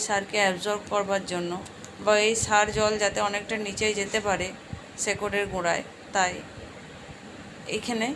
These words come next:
গাছের গোড়া থেকে কিছুটা যা দূরে তিন চার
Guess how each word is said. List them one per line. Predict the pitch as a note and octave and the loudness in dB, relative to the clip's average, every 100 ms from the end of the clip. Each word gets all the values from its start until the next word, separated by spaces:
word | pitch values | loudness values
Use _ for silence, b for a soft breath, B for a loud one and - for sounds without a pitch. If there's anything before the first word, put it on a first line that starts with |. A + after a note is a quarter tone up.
| - - - - - - - - - - - | -6 -14 -16 -16 -16 -16 -16 -16 -16 -16 -4
গাছের | F#3+ G3+ A#3 A3 | -2 2 2 2
গোড়া | G3+ G#3+ A#3 | 2 2 0
থেকে | A#3 F#3+ D#3+ - - - | -4 -6 -6 -10 -10 -8
কিছুটা | G#3+ A#3+ A#3 A#3 | -6 -4 0 2
যা | G#3+ - - - - | 2 0 -4 -8 -2
দূরে | A3 A3 G3 - - - - - | 2 4 2 -2 -10 -12 -12 -4
তিন | A3 A#3+ A#3 | -2 0 2
চার | G#3+ | 2